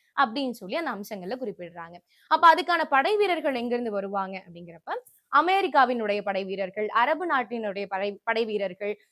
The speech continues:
இவங்க எல்லாரும் சேர்ந்து அந்த எல்லைகள்ல இருந்து காசாவை வந்து பாதுகாப்பாங்க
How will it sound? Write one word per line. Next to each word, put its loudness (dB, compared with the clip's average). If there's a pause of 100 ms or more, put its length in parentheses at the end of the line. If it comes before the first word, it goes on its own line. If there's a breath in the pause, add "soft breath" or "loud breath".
இவங்க 0
எல்லாரும் 0
சேர்ந்து -4
அந்த 0
எல்லைகள்ல 0
இருந்து -2 (200)
காசாவை 4
வந்து -10
பாதுகாப்பாங்க -4